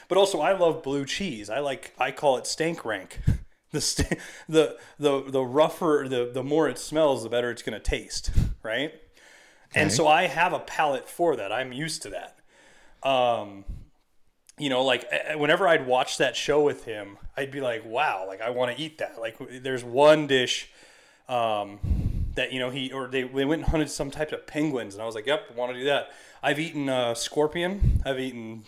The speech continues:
Speaker 1: um, I've eaten a lot of bugs. There's a restaurant up here in Portland called Vault that serves grasshoppers on a plate. And I remember I took my wife, and she thought I was ordering her a drink, a grasshopper,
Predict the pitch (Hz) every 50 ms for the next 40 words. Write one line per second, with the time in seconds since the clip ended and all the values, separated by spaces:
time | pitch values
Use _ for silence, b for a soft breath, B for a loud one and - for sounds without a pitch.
0 | - - - 117 113 110 107 107 104 98 101 - - - - 131 165 185 151 131
1 | 117 123 127 120 120 113 - 107 98 92 - - - - - B B B B B
2 | B B B B B B B - 123 123 123 123 131 139 135 139 - 143 135 131
3 | - 143 131 117 110 - 139 143 139 131 127 127 127 117 110 110 110 120 117 123
4 | 123 120 - 113 - - - - 123 117 113 107 - - 117 113 120 123 - -
5 | 127 120 113 - 113 113 104 110 101 92 - - - 131 127 120 110 107 110 117
6 | 120 120 117 113 117 - - - 117 107 101 104 110 117 117 113 - - 101 -
7 | - 117 - 127 120 120 110 107 110 117 120 120 120 113 107 123 117 104 98 -
8 | 107 110 117 131 151 - - 143 139 147 139 143 156 - 160 147 151 156 170 170
9 | 180 185